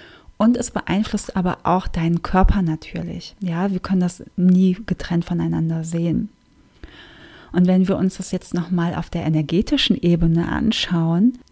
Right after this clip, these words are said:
ist geistiges Ama auch verknüpft mit deinem Wurzelchakra. Also es beeinflusst dein Wurzelchakra. Denn wenn du jetzt zum Beispiel einen Detox machst, einen ganzheitlichen,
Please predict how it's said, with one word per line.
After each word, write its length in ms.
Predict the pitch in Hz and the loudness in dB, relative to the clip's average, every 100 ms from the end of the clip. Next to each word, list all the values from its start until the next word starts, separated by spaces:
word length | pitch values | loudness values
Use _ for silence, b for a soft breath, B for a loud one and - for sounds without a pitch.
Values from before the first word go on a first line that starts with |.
| - | -10
ist 160 | - - | -8 -4
geistiges 640 | 160 214 - 202 180 - - | -2 -2 -2 -4 -2 -4 -4
Ama 420 | 156 175 220 202 - | 0 4 4 2 -4
auch 220 | 175 - | -6 -4
verknüpft 760 | 180 - - 180 202 - - | -8 -8 -2 2 2 0 0
mit 140 | 175 175 | 0 4
deinem 320 | 170 165 165 | 4 4 4
Wurzelchakra. 1000 | 196 - - 165 - - - - 160 190 | 0 0 -4 -6 -6 -10 -12 -12 -12 -10
Also 140 | 185 | -6
es 100 | 190 | -6
beeinflusst 840 | - 165 - 160 220 - 180 165 170 | -6 -10 -2 0 0 0 -4 -2 -4
dein 200 | 160 160 | -6 -6
Wurzelchakra. 960 | 160 - 175 - 170 - - 160 - _ B B B B - | -10 -12 -6 -6 -8 -16 -12 -12 -12 _ B B B B -4
Denn 160 | 180 175 | 0 4
wenn 180 | 185 185 | 6 6
du 60 | |
jetzt 280 | 180 165 - | 4 0 -2
zum 120 | 170 | 0
Beispiel 520 | 160 160 - - 156 | 2 0 -2 -6 -6
einen 240 | - 147 147 | 0 0 0
Detox 580 | 156 - 262 262 - 233 | -2 -2 -4 -4 2 4
machst, 440 | 247 311 349 - | 6 4 0 -4
einen 140 | 190 | -2
ganzheitlichen, 1080 | 185 185 208 - 208 202 - 220 226 254 254 | -2 -2 -4 -6 -4 -4 0 0 2 4 4